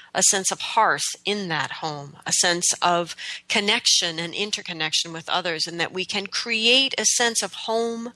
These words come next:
and belonging that is not insular, but that opens to the diversity in the world around us and sets a place at the table for the other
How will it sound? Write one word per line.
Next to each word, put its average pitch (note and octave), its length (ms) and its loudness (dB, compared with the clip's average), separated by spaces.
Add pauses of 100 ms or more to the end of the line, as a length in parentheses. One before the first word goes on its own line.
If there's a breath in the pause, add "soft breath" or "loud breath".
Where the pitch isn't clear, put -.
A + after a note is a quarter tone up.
(340 loud breath)
and F3 160 0
belonging F#3+ 720 2 (360 loud breath)
that G3 160 4
is F#3+ 160 2
not G#3+ 320 0
insular, - 640 0 (420 soft breath)
but F#3+ 160 -2
that F#3 180 2 (120)
opens F3+ 500 -4
to - 120 -2
the E3 100 -14
diversity G3 680 0
in G3 120 -2
the F#3 60 -4
world F#3+ 340 -2
around F3+ 440 0
us F3+ 160 2
and E3+ 100 -4
sets - 240 0
a G3+ 60 -6
place A#3+ 420 2
at - 80 -12
the G#3+ 60 -8
table G3 340 -2
for G3 160 -4
the F3+ 160 -2
other E3 340 -2